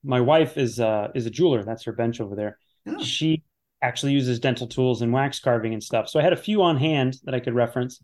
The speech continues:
Speaker 1: And, um, I was like, "I've been to the dentist, you know, I can sort of," and, but I had to look up some images. And then the, the key, I think, a lot of times is, um,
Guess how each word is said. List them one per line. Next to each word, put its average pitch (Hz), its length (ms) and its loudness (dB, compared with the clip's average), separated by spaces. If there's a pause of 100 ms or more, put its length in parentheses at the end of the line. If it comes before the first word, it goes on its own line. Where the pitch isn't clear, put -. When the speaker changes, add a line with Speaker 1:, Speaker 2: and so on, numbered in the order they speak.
(560)
Speaker 1:
And, 143 380 4
um, 139 440 4 (760)
I 139 40 -4
was 143 100 -2
like, 185 100 0
"I've 285 80 4
been 202 120 4
to 175 40 4
the 151 80 -2
dentist, 196 480 -2 (100)
you 202 120 -6
know, 160 100 4
I 170 120 4
can 139 420 -4
sort 147 260 0
of," 135 60 2
and, 139 340 -2
but 131 200 0 (100)
I 131 80 4
had 139 140 4
to 131 60 2
look 123 160 2
up 120 120 -4
some 123 140 -4
images. 113 460 -2
And 135 160 0
then 135 300 2 (380)
the, 143 120 -2 (100)
the 160 100 0
key, 240 320 4
I 139 100 4
think, 151 220 0
a 147 80 0
lot 151 160 8
of - 60 -2
times 135 340 0
is, 120 260 0
um, 107 340 -4